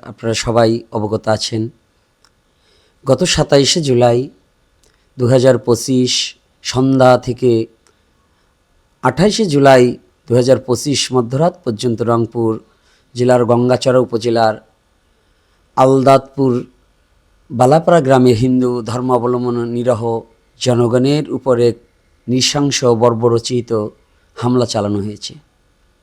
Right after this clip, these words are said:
এই ঘটনাকে কেন্দ্র করে অনেক পরিবার ঘরবাড়ি হারিয়ে নিঃস্ব হয়ে পড়েছে। নারী ও শিশু ও বৃদ্ধারা আজ চরম নিরাপত্তাহীনতায় ভুগছেন। এই দুর্দিনে আমাদের দায়িত্ব,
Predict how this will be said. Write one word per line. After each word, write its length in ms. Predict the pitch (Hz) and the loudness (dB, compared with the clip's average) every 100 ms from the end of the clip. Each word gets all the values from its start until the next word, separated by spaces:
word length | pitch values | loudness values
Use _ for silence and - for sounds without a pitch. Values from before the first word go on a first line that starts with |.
| _ _ _ _ _ _ _ _ | _ _ _ _ _ _ _ _
এই 140 | 170 175 | 4 4
ঘটনাকে 540 | 151 156 165 165 185 185 | 4 2 2 2 2 0
কেন্দ্র 300 | 185 156 147 147 | 0 -2 -2 0
করে 180 | 156 156 | 4 4
অনেক 240 | 143 160 - | 4 0 -4
পরিবার 380 | 135 131 139 139 | -4 2 4 4
ঘরবাড়ি 540 | 120 131 135 127 127 131 | 2 0 0 2 0 -2
হারিয়ে 400 | 120 123 123 123 123 _ _ - | -6 -6 -4 -4 -6 _ _ -6
নিঃস্ব 320 | 160 - 143 | -4 -2 -2
হয়ে 180 | 120 101 | -2 -2
পড়েছে। 400 | - 104 - 139 170 _ _ _ _ _ _ _ - | -4 -12 -12 -14 -18 _ _ _ _ _ _ _ -4
নারী 320 | 151 165 196 | 2 4 4
ও 100 | 202 | 2
শিশু 420 | - 170 165 185 160 160 - _ _ _ _ _ _ _ _ _ _ _ - | 2 0 0 0 0 -2 -10 _ _ _ _ _ _ _ _ _ _ _ -2
ও 80 | 165 | 0
বৃদ্ধারা 580 | 143 170 156 160 180 156 147 | 2 0 0 2 6 6 6
আজ 280 | 135 131 - - | 6 4 2 -4
চরম 260 | - 143 175 190 - _ | 0 2 2 -2 -12 _
নিরাপত্তাহীনতায় 920 | 135 143 143 143 - 131 127 127 117 | 2 2 2 -2 -2 0 2 0 0
ভুগছেন। 400 | 104 101 - 101 104 - _ _ _ | -4 -6 -10 -14 -14 -20 _ _ _
এই 120 | 151 165 | 2 2
দুর্দিনে 440 | 143 120 151 151 | 0 -2 0 2
আমাদের 300 | 143 139 143 | 2 2 2
দায়িত্ব, 340 | 120 143 - | 0 -4 -6